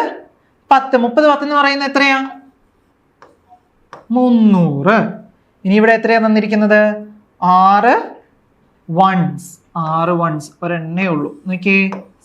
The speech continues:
സിക്സ് സീറോ ത്രീ എയ്റ്റ്, എയ്റ്റ് ത്രീ സീറോ സിക്സ് നമുക്ക് ക്വസ്റ്റ്യൻ കിട്ടിയോ? അപ്പൊ ഏതാ നമുക്ക് ആൻസർ വരുന്നത്?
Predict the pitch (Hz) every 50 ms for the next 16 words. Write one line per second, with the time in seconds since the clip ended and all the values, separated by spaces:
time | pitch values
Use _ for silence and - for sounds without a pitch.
0 | _ - - 185 175 175 180 - - - - - - - 185 170 165 165 165 170
1 | 175 175 180 190 226 220 - - - _ - 165 156 151 147 147 147 147 147 -
2 | - - - 185 180 156 147 143 143 - _ _ - - _ _ _ _ _ _
3 | _ - 185 180 190 180 180 - 202 196 196 208 208 208 202 185 185 196 196 185
4 | - 202 - 208 202 202 196 196 185 214 202 208 202 202 - 220 208 202 202 202
5 | 208 214 202 196 196 190 190 190 190 - - _ _ _ _ _ - 220 208 202
6 | 208 208 233 220 220 214 214 214 240 214 202 208 208 208 220 220 226 226 220 214
7 | 214 214 208 214 214 214 214 208